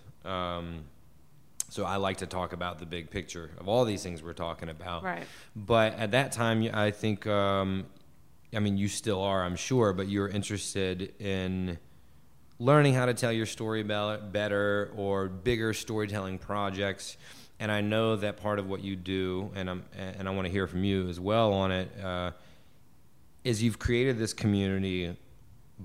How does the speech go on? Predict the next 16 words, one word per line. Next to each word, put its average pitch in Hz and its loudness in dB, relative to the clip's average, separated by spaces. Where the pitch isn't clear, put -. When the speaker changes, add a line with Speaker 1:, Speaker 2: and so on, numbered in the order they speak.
Speaker 1:
by 110 2
bringing 104 2
women 98 2
on 95 0
stage 92 -2
and 92 -4
allowing 95 -2
them 90 -2
to 90 -4
share 92 -4
their 101 0
stories, 87 -8
right? 90 -4
So 117 2
Speaker 2:
Mm-hmm. 180 -6
Speaker 1:
through, 151 6